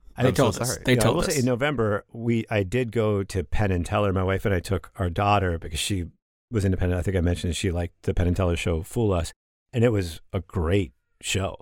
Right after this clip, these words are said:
Speaker 1: Those guys are,
Speaker 2: Yeah.
Speaker 1: they were fantastic.
Speaker 2: Yeah, we saw them in Vegas at their theater, and they are amazing.
Speaker 3: Rob, your
Speaker 1: Mm-hmm.
Speaker 2: Yeah.
Speaker 3: daughter has the tastes of a forty-two-year-old man. <laughs>
Speaker 1: Yep, that's fair.
Speaker 2: <laughs>
Speaker 1: Yeah, it's, it is. Yeah,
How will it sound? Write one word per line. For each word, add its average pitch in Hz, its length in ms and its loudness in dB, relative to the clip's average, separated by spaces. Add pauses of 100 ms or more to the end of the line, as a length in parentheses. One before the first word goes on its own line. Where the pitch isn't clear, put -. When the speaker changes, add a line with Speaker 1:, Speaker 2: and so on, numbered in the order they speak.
Speaker 1:
Those 98 320 0
guys 95 320 0
are, 71 380 -8
Speaker 2:
Yeah. - 100 -4
Speaker 1:
they 110 100 0
were 80 300 -2
fantastic. 101 720 0
Speaker 2:
Yeah, - 100 -4
we 131 120 -2
saw 160 180 2
them 135 220 0
in 123 120 0
Vegas 117 640 0
at 117 160 -2
their 113 160 0
theater, 110 580 0
and 117 360 0
they 120 160 2
are 107 320 0 (360)
amazing. 110 380 0
Speaker 3:
Rob, 127 240 4
your 143 400 2
Speaker 1:
Mm-hmm. 98 200 0
Speaker 2:
Yeah. 113 120 -4
Speaker 3:
daughter 104 320 4
has 95 320 -2
the 92 200 -8
tastes - 720 -4 (160)
of 92 160 -4
a 85 340 -4 (140)
forty-two-year-old 98 840 -4
man. 92 360 0
<laughs> - 40 -4
Speaker 1:
Yep, 185 200 4 (380)
that's 151 240 4
fair. 247 380 2 (120)
Speaker 2:
<laughs> - 120 0
Speaker 1:
Yeah, 208 260 4 (100)
it's, - 640 4
it 175 400 2
is. 151 80 4
Yeah, 170 220 0